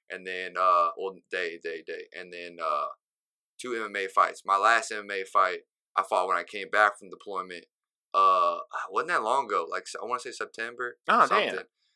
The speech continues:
Speaker 1: I just wanted to fight before school start, before this
Speaker 2: Yeah.
Speaker 1: last semester started.
Speaker 2: So where you at school now?
Speaker 1: At umsl.
Speaker 2: Oh, you back at
Speaker 1: Yeah, I
Speaker 2: umsl?
Speaker 1: got, I got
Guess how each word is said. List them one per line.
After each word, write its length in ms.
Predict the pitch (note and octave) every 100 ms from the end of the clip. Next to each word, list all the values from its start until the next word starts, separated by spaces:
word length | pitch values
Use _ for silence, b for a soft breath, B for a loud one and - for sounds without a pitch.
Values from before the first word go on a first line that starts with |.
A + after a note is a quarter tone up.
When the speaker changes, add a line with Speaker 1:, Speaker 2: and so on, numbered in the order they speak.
| -
Speaker 1:
I 60 | A#2+
just 120 | C3
wanted 160 | C3+ A#2
to 60 |
fight 160 | B2 A#2+
before 160 | A#2
school 260 | G#2+ C3 C3
start, 340 | C3 F#2+ -
before 200 | - G#2+
this 80 | G#2+
Speaker 2:
Yeah. 80 | A2
Speaker 1:
last 240 | G#2 G2+
semester 320 | - A2 - F#2
started. 340 | F2+ F2 F2 _ _ _
Speaker 2:
So 140 | -
where 100 | D#3+
you 80 | D#3
at 80 | D3
school 160 | D3 C#3
now? 160 | C3+ - _ -
Speaker 1:
At 100 | G2+
umsl. 340 | A#2 - - _ -
Speaker 2:
Oh, 80 | C3+
you 60 | B2
back 160 | A2
at 80 | A#2
Speaker 1:
Yeah, 80 | G2+
I 20 |
Speaker 2:
umsl? 60 | G#2+
Speaker 1:
got, 240 | A2 -
I 80 | G2+
got 300 | G#2 G2+ G2